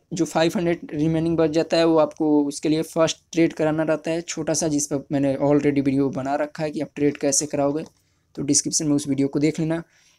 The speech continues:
And जो बड़ा अपडेट हुआ है उसे मैं इस वीडियो में बताने वाला हूँ। दोस्तों, अब आप जब भी किसी को भी रेफर करते हो या आप नए हो तो मेरे ही लिंक से डाउनलोड होते हो या किसी के भी लिंक से अकाउंट ओपन करते हो या डायरेक्ट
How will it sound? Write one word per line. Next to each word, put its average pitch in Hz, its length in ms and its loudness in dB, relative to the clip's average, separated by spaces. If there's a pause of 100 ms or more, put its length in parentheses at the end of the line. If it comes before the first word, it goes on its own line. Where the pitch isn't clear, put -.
(100)
And 160 160 0
जो 170 180 4
बड़ा 175 220 4
अपडेट 180 340 0
हुआ 175 240 4
है 180 200 4
उसे 175 400 -4
मैं 170 180 0
इस 170 200 0
वीडियो 160 200 2
में 165 100 -2
बताने 156 300 -2
वाला 160 180 -2
हूँ। 165 160 -4 (540)
दोस्तों, 170 340 2
अब 190 100 2
आप 180 320 0
जब 160 200 2
भी 180 160 2 (440)
किसी 180 260 -2
को 190 140 2
भी 180 140 2
रेफर 165 220 0
करते - 320 -4
हो 160 200 -4 (440)
या 156 200 4
आप 156 180 0
नए 165 200 4
हो 175 100 4
तो 175 120 0
मेरे 165 240 4
ही 190 100 0
लिंक 185 200 -2
से - 100 -2
डाउनलोड 165 300 2
होते 165 180 0
हो 180 60 0
या 175 140 0
किसी 185 280 -4
के 196 100 2
भी 185 100 -4
लिंक 180 240 -2
से 170 160 0
अकाउंट 165 360 0
ओपन 160 260 -2
करते 151 300 -2
हो 170 100 0
या 165 140 0
डायरेक्ट 151 400 2